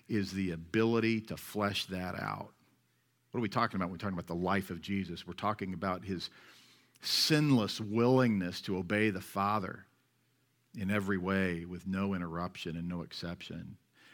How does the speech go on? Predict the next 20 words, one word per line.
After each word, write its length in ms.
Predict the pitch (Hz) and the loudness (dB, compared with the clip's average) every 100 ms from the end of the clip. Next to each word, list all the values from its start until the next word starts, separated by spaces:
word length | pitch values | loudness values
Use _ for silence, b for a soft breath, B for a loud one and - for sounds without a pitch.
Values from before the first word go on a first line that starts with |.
| b | b
What 100 | 135 | 4
are 60 | 131 | 4
we 100 | 104 | 4
talking 380 | 117 117 110 | 4 2 2
about 180 | 87 90 | -2 -2
when 80 | 98 | -4
we 60 | 87 | -4
talk 200 | 107 104 | -4 -2
about 160 | 90 | -4
his 160 | 82 80 | -6 -10
death? 640 | 85 92 104 - - - B B B B - | -6 -4 -2 -4 -6 -8 B B B B -14
We're 80 | |
talking 720 | - 117 113 123 98 92 87 - _ - | -6 0 2 2 -2 -2 -6 -12 _ -12
about 380 | 92 98 95 - | -4 -2 -4 -6
a 80 | 120 | -10
death 560 | 92 107 101 95 - - | -4 0 0 -2 -6 -8
that 200 | 110 104 - | -6 -6 -4
actually 800 | 110 117 - - 110 98 90 - B - | 0 0 0 0 2 0 -4 -8 B -6
provided 760 | 113 98 101 110 101 101 80 b b b b b _ | -4 0 4 4 2 -2 -8 b b b b b _
forgiveness. 920 | - - 104 117 98 98 - - - | -8 -4 4 4 4 0 -2 -2 -4